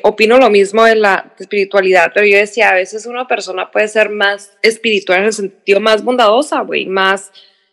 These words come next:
encaminada como que a ayudar o, o más, o tener, o ser un poco más como, estar un poco más conectada con su interior, ¿no? Y jalas a la otra persona que se conecte en su interior, ¿sí me entiendes? O sea,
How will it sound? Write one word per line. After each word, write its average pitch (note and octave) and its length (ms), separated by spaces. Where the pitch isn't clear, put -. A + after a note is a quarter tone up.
encaminada A3 760
como A#3 240
que A3 80
a G#3 40
ayudar G3 640
o, G3 400
o G3+ 160
más, F#3 520
o - 240
tener, G3+ 420
o A#3+ 100
ser A#3 180
un B3 100
poco C4 240
más C4 320
como, A3 640
estar A#3 260
un A#3 80
poco B3+ 200
más C4 200
conectada A3+ 760
con A3+ 180
su A3+ 100
interior, F#3+ 580
¿no? G3 360
Y A#3+ 120
jalas A#3 420
a C4 40
la A3 100
otra G#3+ 180
persona G3 360
que G#3+ 100
se G#3+ 160
conecte F#3 380
en A3+ 60
su A3 100
interior, G#3+ 640
¿sí - 180
me A3 80
entiendes? B3+ 440
O D3 60
sea, G3+ 340